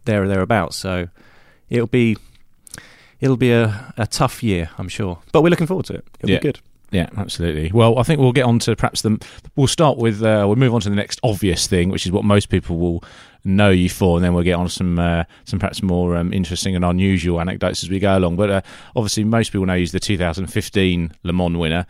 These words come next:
Speaker 2: on your one-off outing in an L M P one car at the time. Yeah, pretty remarkable. So, I guess just talk us through briefly how you came to, to get that drive in the first place, um, 'cause obviously you were part of Porsche's G T program for several seasons before then.
Speaker 1: It wasn't an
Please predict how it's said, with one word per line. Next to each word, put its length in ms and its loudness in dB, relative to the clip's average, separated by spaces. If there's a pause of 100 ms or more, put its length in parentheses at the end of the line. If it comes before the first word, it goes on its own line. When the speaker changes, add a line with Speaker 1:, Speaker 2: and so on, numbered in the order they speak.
(260)
Speaker 2:
on 140 -2
your 340 0
one-off 500 0
outing 360 -2
in 80 0
an 100 0
L 140 0
M 100 -2
P 140 2
one 260 2
car 280 0 (180)
at 100 -4
the 60 -8
time. 320 0
Yeah, 140 -2 (380)
pretty 200 2
remarkable. 580 2
So, 460 2 (260)
I 80 0
guess 240 2 (140)
just 260 -6
talk 260 0
us 100 -2
through 200 2
briefly 540 -2
how 200 0
you 200 0
came 340 -2
to, 220 -2
to 200 -4
get 340 0
that 200 -6
drive 340 -2
in 100 -4
the 60 -4
first 340 -2
place, 420 -10
um, 240 -4
'cause 140 -8
obviously 240 -4
you 60 2
were 40 -4
part 240 -2
of 240 -10
Porsche's 320 -6
G 160 -4
T 200 -2
program 460 -4
for 60 -8
several 300 -6
seasons 360 -4
before 320 -4
then. 180 -6 (140)
Speaker 1:
It 140 4
wasn't 300 2
an 120 2